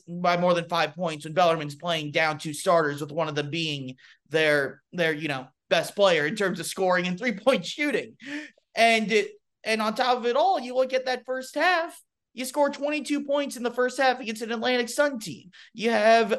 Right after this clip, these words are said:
again, Bellarmine starting center has been out all year. Brandon Huntley-Hatfield, J J Trader, and Dennis Evans combined for zero points and six rebounds in the first half.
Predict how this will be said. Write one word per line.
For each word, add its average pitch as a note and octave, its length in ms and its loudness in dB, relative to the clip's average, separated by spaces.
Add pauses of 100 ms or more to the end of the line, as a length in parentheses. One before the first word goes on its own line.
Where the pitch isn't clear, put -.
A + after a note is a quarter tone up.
(140)
again, G3+ 560 0 (100)
Bellarmine A#3+ 460 4
starting A#3+ 400 0
center B3+ 380 0
has G3+ 140 -8
been G3+ 140 -2
out A#3+ 240 2
all A#3+ 220 6
year. A3+ 420 -4 (420)
Brandon C4 300 6
Huntley-Hatfield, B3 800 4
J A3+ 160 -2
J A#3+ 180 -4
Trader, A#3+ 340 0
and G3+ 100 -6
Dennis A#3 280 -4
Evans G#3+ 400 -4
combined A3 640 -2
for A#3+ 140 -6
zero B3+ 480 6
points B3+ 460 4
and G3+ 180 2
six - 360 -4
rebounds A#3 460 2
in G#3 80 -10
the A3 80 -4
first A#3+ 300 -4
half. C#4+ 320 -2